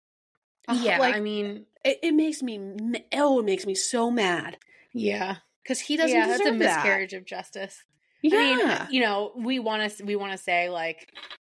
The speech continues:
Speaker 2: but, like, yeah, that's not fair.
Speaker 1: No. So I'll leave you guys with that. Maybe we'll do, like, I'll do a deeper dive in that,
Speaker 2: <clears throat>
Speaker 1: like, another week.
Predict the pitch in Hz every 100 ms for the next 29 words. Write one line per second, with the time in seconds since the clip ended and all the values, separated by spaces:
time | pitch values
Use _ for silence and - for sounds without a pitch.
0 | - _ _ _ _ _ _ _ _ _
1 | _ 220 214 214 208 202 196 - 233 226
2 | 120 - _ - 202 - - - - -
3 | - - _ - 254 277 - - _ -
4 | - _ _ - 247 226 208 202 - -
5 | - - 233 262 302 339 302 294 240 226
6 | 240 214 170 160 247 320 330 277 240 226
7 | 202 220 202 196 - - 165 170 170 170
8 | 165 165 185 170 165 190 185 175 170 160
9 | 143 -